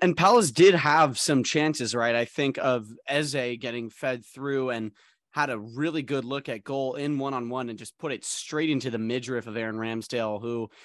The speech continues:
although at first it looked like was, was a great save from him, it, it just, it was a poor finish. Um, and so Palace just didn't capitalize on the fact that they did have a lot of the ball and they did have Arsenal pinned in for a good amount of that second half.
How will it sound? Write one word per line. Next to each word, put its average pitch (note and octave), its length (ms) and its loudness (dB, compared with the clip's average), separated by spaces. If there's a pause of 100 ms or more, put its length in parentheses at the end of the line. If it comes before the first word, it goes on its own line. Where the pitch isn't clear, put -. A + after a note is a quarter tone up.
(100)
although C3+ 240 2
at B2 120 2
first D3 280 -2
it A2+ 80 -8
looked C3+ 220 -6
like B2 180 -4
was, A#2+ 160 -4
was A#2+ 220 -8
a A#2 60 -10
great A#2 240 -2
save D#3 340 0
from A#2+ 140 -2
him, A2+ 180 -2
it, A2 140 -6
it A#2+ 120 -8
just, - 260 -8
it G2+ 280 -6
was A#2+ 200 0
a A#2 60 -4
poor D#3 380 0
finish. A#2+ 540 -2 (400)
Um, A#2+ 400 0
and D3 340 -4
so E3+ 140 0
Palace D#3+ 440 0
just - 280 -10
didn't D3 280 -2
capitalize B2 640 -4
on A#2 80 -8
the A2 80 -8
fact A2 300 -6
that G#2+ 140 -12
they A2 280 -4 (380)
did E3 200 0
have C3+ 340 0 (100)
a D3 60 -6
lot B2+ 240 0
of B2 60 -6
the A#2+ 80 -6
ball B2 180 -4
and B2 100 -4
they B2 60 -8
did C3+ 180 -8
have C#3+ 160 -6
Arsenal A#2 360 -8
pinned B2 340 -6
in A#2+ 220 -4
for A2+ 200 -10
a A#2 120 -12
good B2+ 160 -6
amount A#2 180 -4
of A#2 60 -4
that A2 160 -6
second A2 260 -10
half. C3 340 -2